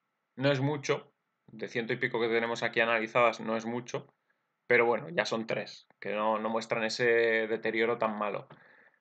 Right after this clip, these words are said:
Otra que está mejorando mucho es Matic. Matic también, la caída no le llevó a los mínimos anteriores, está mucho mejor, por ejemplo, que Atom, mucho mejor que Cardano, mucho mejor que I C X, mucho mejor que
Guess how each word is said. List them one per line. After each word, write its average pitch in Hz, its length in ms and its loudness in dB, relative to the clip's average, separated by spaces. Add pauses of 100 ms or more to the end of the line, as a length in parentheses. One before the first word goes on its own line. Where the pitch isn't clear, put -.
(100)
Otra 175 300 4
que 180 80 0
está 175 180 2
mejorando 156 420 2
mucho 147 300 -4
es 135 100 -8
Matic. 123 600 0 (840)
Matic 143 460 0
también, 127 520 0 (160)
la 113 220 4
caída 131 400 4
no 135 160 2
le 143 100 2
llevó 135 200 2
a 131 40 4
los 110 140 0
mínimos 123 340 -4
anteriores, 131 640 -2
está - 300 0
mucho 123 500 -4
mejor, 135 260 -2
por 127 140 0
ejemplo, 127 400 -4
que 107 140 4
Atom, - 420 4
mucho 113 260 -4
mejor 110 300 -4
que 110 160 0
Cardano, 113 480 2
mucho 104 300 -8
mejor 113 280 -6
que 107 1120 -2
I 120 140 -10
C 117 240 6
X, 107 260 -2
mucho 113 220 -6
mejor 123 240 -6
que 131 160 -4